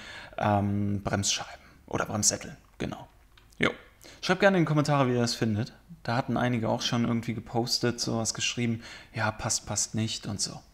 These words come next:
Ähm, Typenzeichen auf dem Heckdeckel habe ich jetzt mal gesagt, nö, lasse ich erstmal dran. Bei einem C dreiundsechzig S kann man das ja dran lassen. Ansonsten gehe ich noch hin, ha-, habe ich auch Videos zu gemacht, wie man das abmachen kann, rückstandslos und dann werde ich es noch abmachen. Sonnenrollo elektrisch geht nicht, weil ich getönte Scheiben habe.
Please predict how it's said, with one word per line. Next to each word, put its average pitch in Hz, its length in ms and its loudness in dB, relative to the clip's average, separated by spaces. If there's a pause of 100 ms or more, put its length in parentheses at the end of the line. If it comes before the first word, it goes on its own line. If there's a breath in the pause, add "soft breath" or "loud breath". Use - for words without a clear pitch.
(760 loud breath)
Ähm, 151 680 8
Typenzeichen 214 540 2
auf 175 60 4
dem 165 80 4
Heckdeckel 269 640 4
habe 185 140 4
ich 196 100 -2
jetzt 196 180 0
mal 180 100 2
gesagt, 165 380 2
nö, 175 200 6
lasse 175 240 4
ich - 100 -2
erstmal 156 300 2
dran. 170 320 4 (180)
Bei 156 60 -2
einem 160 160 0
C 165 160 2
dreiundsechzig 156 480 2
S - 140 -2
kann 156 100 0
man 151 80 2
das 135 100 2
ja 135 100 4
dran 123 220 6
lassen. 175 240 2
Ansonsten 135 420 2
gehe 127 100 2
ich 123 100 -6
noch 113 160 -2
hin, 127 180 2 (340 loud breath)
ha-, - 140 0
habe 127 120 2
ich 123 120 2
auch 110 140 2
Videos 123 400 4
zu - 80 0
gemacht, 113 260 2
wie 117 60 2
man 113 100 2
das 101 120 0
abmachen 110 360 -2
kann, 107 220 0
rückstandslos 107 800 -2 (220 loud breath)
und - 60 -6
dann 101 120 0
werde 101 120 0
ich 104 60 -2
es - 60 -2
noch - 100 -8
abmachen. - 320 -8 (720 loud breath)
Sonnenrollo 175 500 6
elektrisch 147 520 2
geht 123 260 4
nicht, 208 260 -2
weil 151 120 2
ich 139 100 -2
getönte 117 360 0
Scheiben 196 440 0
habe. 220 360 2